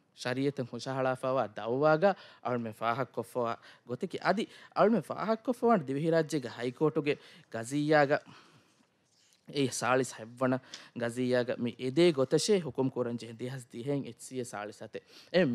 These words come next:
මිමස්සලෑග කෝටු කුරිමතීග ඔය සුවාලකි ඉවලුවේට් කුරුමුගා උසූලු මි තත්බී කුරි හෙයියේ නුකුරේ හෙයියේ.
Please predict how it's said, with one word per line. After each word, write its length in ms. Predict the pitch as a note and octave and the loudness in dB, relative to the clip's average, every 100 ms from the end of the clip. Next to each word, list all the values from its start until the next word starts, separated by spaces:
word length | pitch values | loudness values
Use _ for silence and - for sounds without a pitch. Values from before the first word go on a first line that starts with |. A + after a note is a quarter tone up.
| A#2 | 2
මිමස්සලෑග 800 | C3 D#3 G3+ - A3 A#3+ A#3+ A#3+ | 2 4 2 2 0 0 2 2
කෝටු 300 | A3+ F#3+ G#3 | 4 2 2
කුරිමතීග 600 | G3 F3+ F#3+ F#3 F#3+ F3+ | -2 0 2 0 -2 -2
ඔය 120 | E3+ | 0
සුවාලකි 720 | E3 - D#3+ F3 F3 D#3+ G#3+ G3+ - - | 0 0 0 0 0 -2 -6 -10 -16 -20
ඉවලුවේට් 640 | - C3 F#3 A3 B3 B3+ F3 | -10 -4 -2 -2 -2 -2 0
කුරුමුගා 500 | D#3 F3+ G#3+ A3+ C3+ | 0 2 2 2 0
උසූලු 440 | C#3+ - A#3+ G#3+ _ _ _ _ _ _ _ | -2 -2 -4 -6 _ _ _ _ _ _ _
මි 300 | - C#3+ C#3 C3 B2+ B2+ B2+ B2 G2 | -12 -4 -2 0 -2 -2 -4 -4 -8
තත්බී 360 | - D3 F#3+ A3+ | -2 -2 0 -4
කුරි 280 | - D3+ F3+ | -2 -2 2
හෙයියේ 320 | A3 A#3 A3 | 0 0 -2
නුකුරේ 400 | C#3+ F3+ F#3 B2+ | -2 2 2 2
හෙයියේ. 340 | G#2+ G#2+ G2 | 0 -12 -16